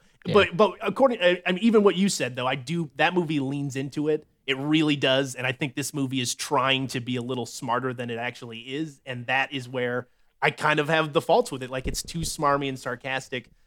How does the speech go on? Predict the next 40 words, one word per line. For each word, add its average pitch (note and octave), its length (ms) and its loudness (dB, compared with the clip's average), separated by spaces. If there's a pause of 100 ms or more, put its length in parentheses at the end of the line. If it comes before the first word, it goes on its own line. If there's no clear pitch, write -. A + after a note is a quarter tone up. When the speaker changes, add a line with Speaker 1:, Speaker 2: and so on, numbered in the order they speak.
(280)
Speaker 2:
to, C#3 520 4 (180)
like, C#3+ 300 -2 (220)
believe E3 640 0
<laughs> - 40 -20
these F#3 280 0
characters F3 480 2
or D3 40 -4
the C#3+ 100 -6
situations. F#3 760 -4
And D3+ 180 -6
Speaker 1:
Yeah. A#2 180 -2
Speaker 2:
so, C#3 300 0 (440)
Speaker 1:
I F3 80 6
just - 280 6
Speaker 2:
yeah, D#4 320 6
I A3 60 8
think G#3+ 220 6
that's F#3 200 6
where G3+ 120 8
it G3+ 80 2
kinda G3+ 340 2
is G3 140 0
hurtful. - 260 4
Speaker 1:
I F#3 40 12
think A3 200 6
if F3+ 100 6
you're D#3+ 140 10
just C3+ 180 2
gonna B2 280 4 (420)
go A#2+ 400 8
that A2+ 260 2
route G#2 360 -2
of, G#2 240 -4
like, G#2 260 -2
horror, A2 960 2 (540)
super, B2 720 2
almost D3 500 6
borderline D3+ 920 10
supernatural A2 1160 0
animal, G#2+ 640 -2